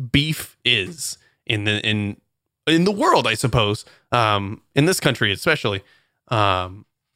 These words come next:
and there are, I mean, this is, so this is an attempt for, from a fast food restaurant to do, uh, kind of like a substitute burger. There are also other, uh, means of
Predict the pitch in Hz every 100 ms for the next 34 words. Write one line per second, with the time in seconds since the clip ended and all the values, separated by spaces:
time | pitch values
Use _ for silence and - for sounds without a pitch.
0 | _ _ _ _ 131 117 113 113 113 107
1 | - _ _ _ _ _ 135 147 139 131
2 | 127 123 - - - - 170 185 240 302
3 | 214 151 135 180 214 226 190 151 127 -
4 | 127 120 - 135 120 117 - 117 98 135
5 | 131 139 113 101 - 107 95 - _ _
6 | - 110 104 95 92 - _ - 101 92
7 | 90 92 - _ - 113 98 92 95 -
8 | 90 - - 104 - _ _ _ - 113
9 | 95 95 92 _ _ _ _ _ _ _
10 | - 156 175 156 147 135 147 117 123 131
11 | 120 117 - _ _ - 101 110 98 95
12 | 95 123 123 120 113 120 - - _ 117
13 | 101 95 -